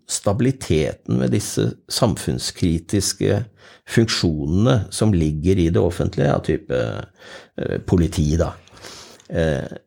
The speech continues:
de stiller noen krav til at du kan ikke bare sies opp for det lederen din synes du, eh, i dag ser litt shabby ut. Altså, det må være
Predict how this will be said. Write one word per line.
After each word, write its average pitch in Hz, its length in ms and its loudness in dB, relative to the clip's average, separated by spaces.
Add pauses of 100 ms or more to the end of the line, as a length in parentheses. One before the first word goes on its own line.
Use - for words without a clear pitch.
de 120 260 2
stiller 92 380 2
noen 135 200 4
krav 65 540 -2
til 147 220 2
at - 120 0
du - 160 2
kan 85 200 0
ikke 127 160 2
bare 80 200 2
sies - 400 0
opp 69 140 -2
for 92 80 2
det 82 200 4
lederen 65 420 2
din 73 160 0
synes 73 300 -4
du, 82 100 -4
eh, 80 680 -2 (120)
i 82 40 0
dag 73 360 -2 (280)
ser - 400 -2
litt 78 300 -4 (100)
shabby 80 360 0
ut. - 220 -2 (500)
Altså, - 180 0
det 104 120 6
må 101 420 4
være 95 1080 2